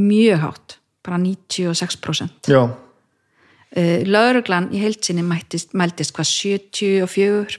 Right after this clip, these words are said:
Speaker 1: prósent ef ég man rétt.
Speaker 2: Ok.
Speaker 1: En ríkislögreglustjóraembættið mældist sextíu og sex prósent. Og við höfum svo sem ekki viðmiðun að langt síðan það var mælt síðast traust til embættis ríkislögreglustjóra.
Speaker 2: Mhm.
Speaker 1: Og svo þú fórst í gegnum, hérna, eh, það var s-, í sömu,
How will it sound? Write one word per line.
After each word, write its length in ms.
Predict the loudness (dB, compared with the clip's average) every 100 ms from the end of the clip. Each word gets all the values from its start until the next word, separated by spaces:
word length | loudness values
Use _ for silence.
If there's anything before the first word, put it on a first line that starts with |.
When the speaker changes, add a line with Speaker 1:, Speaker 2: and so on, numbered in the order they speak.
| -8
Speaker 1:
prósent 340 | -4 -2 -2
ef 80 | 0
ég 80 | 2
man 100 | 2
rétt. 280 | 0 -6 -20 -2
Speaker 2:
Ok. 160 | 2 2 2 -4 _
Speaker 1:
En 160 | -4 2
ríkislögreglustjóraembættið 1080 | 2 2 -2 -2 -2 -2 0 0 -2 -2 -2
mældist 640 | 0 -2 -4 -4 -4 -2 -4
sextíu 260 | -2 -2
og 60 | -2
sex 180 | -2 -2
prósent. 520 | -6 -6 -10 -18 -20 _ _ _ _ _ -20 -20 -20
Og 140 | -4 4
við 120 | 6
höfum 120 | 6
svo 100 | 4
sem 140 | 2 2
ekki 320 | 0 0 4
viðmiðun 460 | 6 6 4 2
að 60 | -2
langt 160 | -4 -6
síðan 200 | -4 -2
það 60 | 0
var 80 | 0
mælt 320 | -2 -4 -2
síðast 320 | 0 0 0
traust 320 | 0 0 -2
til 120 | 0 0
embættis 340 | 0 -2 -4
ríkislögreglustjóra. 580 | -4 -4 -6 -4 -2 -2 -4 -8
Speaker 2:
Mhm. 260 | -4 -2 -4 -6 -10
Speaker 1:
Og 120 | -6 2
svo 160 | 4
þú 100 | 4
fórst 240 | 2 0 -2
í 80 |
gegnum, 580 | 0 -2 0 2 4 4 2 -10 -14
hérna, 500 | -4 -2 -2 0 2 2 0 -2 -8 _ _ _ _ _ _ _
eh, 360 | -4 -2 0 0
það 80 | 0
var 140 | 0
s-, 120 | -2 -4
í 160 | -2 0
sömu, 560 | 2 4 6 6 6